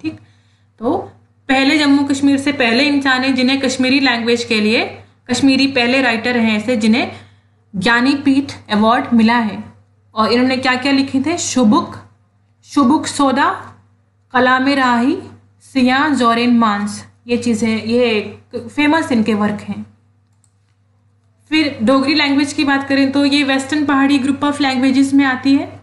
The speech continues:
ये member है western पहाड़ी group of languages की। Original script इसकी टकरी थी, लेकिन जब महाराजा रंजीत सिंह ने ना court language बना दिया था डोगरी को, तो उस time में इन्होंने इसकी script को थोड़ा change किया और उन्होंने देवनागरी script में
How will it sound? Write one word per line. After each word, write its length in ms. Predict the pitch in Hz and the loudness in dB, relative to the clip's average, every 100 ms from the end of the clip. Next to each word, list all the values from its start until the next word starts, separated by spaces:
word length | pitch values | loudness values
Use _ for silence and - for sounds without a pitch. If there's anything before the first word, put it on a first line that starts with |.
| - | -6
ये 80 | 240 | 0
member 280 | 233 226 254 | 2 2 2
है 140 | 277 | 0
western 380 | 269 226 269 269 | -2 -2 0 0
पहाड़ी 280 | 254 240 247 | 2 0 0
group 160 | 247 | -2
of 120 | 254 | -2
languages 500 | 254 226 214 214 226 | 0 2 2 2 0
की। 180 | - 392 403 - _ 254 | -2 -4 -6 -14 _ 0
Original 360 | 254 247 277 | 2 4 2
script 380 | 269 - 269 269 | 0 -2 -2 0
इसकी 240 | 240 - | -2 -2
टकरी 420 | 226 208 - 220 277 | -2 -2 0 -2 0
थी, 140 | 381 - - - | -2 -4 -10 -4
लेकिन 240 | 240 240 | -2 0
जब 120 | 254 262 | 2 2
महाराजा 500 | 262 247 269 262 285 | 0 0 0 0 0
रंजीत 420 | 254 220 247 269 | 0 0 0 -2
सिंह 220 | 294 302 | -2 0
ने 160 | 285 269 | 2 2
ना 100 | 339 | 0
court 340 | 277 277 277 | 0 0 2
language 340 | 277 262 269 | 0 2 0
बना 220 | 247 247 226 | 0 0 2
दिया 200 | 233 226 | 0 0
था 320 | 254 311 277 | 0 -2 0
डोगरी 360 | 226 233 214 214 | 2 4 4 2
को, 360 | 285 440 - - - _ _ _ _ _ _ _ _ _ _ _ _ | 2 -2 -4 -18 -20 _ _ _ _ _ _ _ _ _ _ _ _
तो 200 | 240 233 | 0 2
उस 240 | 240 285 - | 2 0 0
time 220 | 285 285 | 2 2
में 60 | 294 | 4
इन्होंने 300 | 285 294 294 | 4 4 2
इसकी 240 | 277 277 | 2 0
script 340 | 269 277 269 | 2 0 0
को 100 | 277 | -2
थोड़ा 160 | 277 277 | -2 0
change 340 | 269 254 240 | 0 2 0
किया 200 | - 302 | 0 -2
और 140 | 262 277 | 2 2
उन्होंने 220 | 269 269 | 2 2
देवनागरी 680 | 240 247 247 254 254 247 285 | 2 2 2 0 0 0 -2
script 520 | - 262 220 - - | -2 -2 -2 -4 -2
में 300 | 247 359 - | 0 0 -4